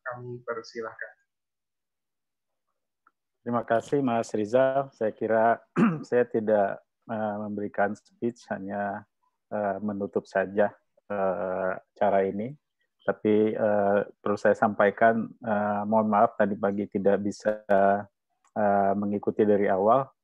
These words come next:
Speaker 2: karena kebetulan, eh, ada mahasiswa bimbingan S dua, ya, dari, eh, pajak juga, Saudara Patrick Towinardi, ya, eh, seminar proposal atau kolokium.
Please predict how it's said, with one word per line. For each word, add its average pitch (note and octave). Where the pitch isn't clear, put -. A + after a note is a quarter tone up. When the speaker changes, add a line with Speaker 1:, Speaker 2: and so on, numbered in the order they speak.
Speaker 2:
karena B2
kebetulan, C3
eh, A2+
ada A#2
mahasiswa A2
bimbingan G#2+
S G#2+
dua, A#2+
ya, A2+
dari, G#2
eh, G2+
pajak A2+
juga, D3+
Saudara G#2+
Patrick -
Towinardi, G#2
ya, B2
eh, G2+
seminar A2
proposal G#2
atau G2+
kolokium. G#2